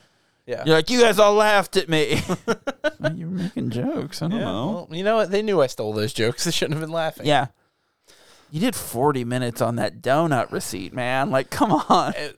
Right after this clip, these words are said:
Speaker 1: it, I just don't need a receipt for a donut, and I, I have a lot to say about how I don't.
Speaker 2: Yeah. Would you put it in your file cabinet?
Speaker 1: No, it's like, this is a done deal. Like, you, like, you sold me donut, I bought donut, I ate donut.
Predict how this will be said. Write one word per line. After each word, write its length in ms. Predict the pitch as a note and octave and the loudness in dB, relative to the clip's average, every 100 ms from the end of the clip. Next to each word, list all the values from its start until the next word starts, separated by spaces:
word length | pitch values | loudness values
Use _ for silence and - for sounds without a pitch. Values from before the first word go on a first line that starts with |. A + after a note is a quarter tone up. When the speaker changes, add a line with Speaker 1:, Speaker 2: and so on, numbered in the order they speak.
| - | -12
Speaker 1:
it, 200 | C#3+ - - | -12 -8 0
I 180 | A#2+ | 0
just 160 | D3 - | 0 -2
don't 180 | D3 C#3+ | -4 -2
need 160 | D3+ | -6
a 40 | D3 | -6
receipt 260 | D3 D#3+ D#3 | -6 -6 -6
for 140 | D#3 | -4
a 40 | |
donut, 400 | D3 C#3+ D#3+ F3 - | 2 2 2 0 0
and 120 | C3 | 0
I, 200 | A#2 A#2 - | 2 0 -4
I 160 | A2 A#2 | -4 -4
have 280 | G#2+ A#2 A#2 | 0 -2 0
a 40 | |
lot 160 | A#2+ A2+ | 0 0
to 60 | |
say 200 | A#2 C3 | 0 2
about 340 | B2 G#2+ G#2+ - | 2 2 0 0
how 160 | A2 | 0
I 60 | G#2 | 0
don't. 260 | G#2+ G#2+ G#2+ - - _ - | -2 -6 -8 -16 -20 _ -4
Speaker 2:
Yeah. 200 | C3 A#2 - _ _ - | -2 -2 -6 _ _ -8
Would 80 | C3+ | -4
you 60 | |
put 140 | C3+ D3 | 0 0
it 20 | |
in 40 | |
your 100 | C3 | 0
file 220 | C#3+ C3+ C3+ | 0 2 2
cabinet? 440 | D#3 D3+ D#3+ - - _ | 0 -2 -2 -8 -14 _
Speaker 1:
No, 320 | D3 F3 A3+ A#2+ | -4 0 2 0
it's 220 | B2 C3 | -6 -6
like, 160 | D3+ C#3+ | -6 -6
this 180 | D#3 D3+ | -8 -6
is 120 | D3+ | -8
a 40 | |
done 380 | D3 D3 D3 C#3+ | -2 0 2 0
deal. 300 | C3+ D3+ A2+ | -2 -2 -2
Like, 260 | F#2 G#2+ - - | -4 -6 -8 -14
you, 160 | A2+ | -6
like, 160 | A2 G#2+ | -4 -4
you 140 | A#2 B2 | -6 -4
sold 180 | C3+ C3+ | -2 -2
me 80 | C3 | 0
donut, 300 | C3 C3+ - - | 0 0 -4 -4
I 100 | G#2+ | -2
bought 280 | A2 A2+ A2+ | 2 0 2
donut, 300 | A#2 A#2+ - | -2 0 0
I 60 | |
ate 240 | A2+ A2 G#2 | -2 -2 -2
donut. 280 | A2+ A#2 | -2 -2